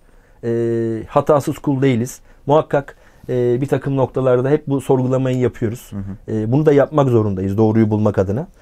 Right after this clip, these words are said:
Speaker 1: E, bunları yapıyoruz. E, ama biz, e, elden geldiğinde doğru işler yapmaya çalışıyoruz. İktidardayken de böyleydi, muhalefetteyken de doğru ve dürüst hareket etmek zorundayız.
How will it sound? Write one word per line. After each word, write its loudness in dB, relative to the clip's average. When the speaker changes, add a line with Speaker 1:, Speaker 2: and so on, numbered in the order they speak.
Speaker 1:
E, 0
bunları 2
yapıyoruz. 0
E, -2
ama 0
biz, -2
e, 0
elden 4
geldiğinde 4
doğru 4
işler 2
yapmaya -2
çalışıyoruz. -10
İktidardayken 2
de 4
böyleydi, 2
muhalefetteyken 0
de -4
doğru 2
ve 0
dürüst -2
hareket -4
etmek -10
zorundayız. -10